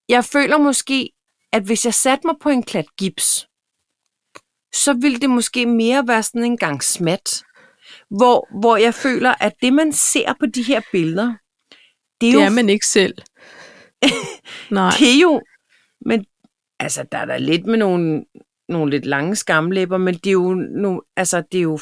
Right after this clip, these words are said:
Speaker 1: flot, flot på den måde at forstå, at der er mange former.
Speaker 2: Ja, de
Speaker 1: Der er
Speaker 2: kommer
Speaker 1: mange
Speaker 2: i alle afskygninger.
Speaker 1: Jo, jo,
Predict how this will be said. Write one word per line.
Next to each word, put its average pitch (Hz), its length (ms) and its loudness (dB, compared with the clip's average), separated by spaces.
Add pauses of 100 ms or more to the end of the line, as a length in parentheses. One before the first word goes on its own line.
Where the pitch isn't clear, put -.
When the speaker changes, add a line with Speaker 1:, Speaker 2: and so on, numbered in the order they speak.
Speaker 1:
flot, 202 200 2 (560)
flot 233 280 2
på 320 160 -2
den 247 180 0
måde 233 260 0
at 247 60 -4
forstå, - 540 -2 (640)
at 208 200 2
der 202 60 2
er 180 60 4
mange 139 320 0
former. 277 540 0 (1000)
Speaker 2:
Ja, 170 160 2 (180)
de 262 60 4
Speaker 1:
Der 262 220 2
er 294 100 8
Speaker 2:
kommer 233 180 4
Speaker 1:
mange 269 400 4
Speaker 2:
i - 60 2 (260)
alle 262 480 4 (260)
afskygninger. 196 800 2 (180)
Speaker 1:
Jo, 302 200 4 (100)
jo, 226 200 2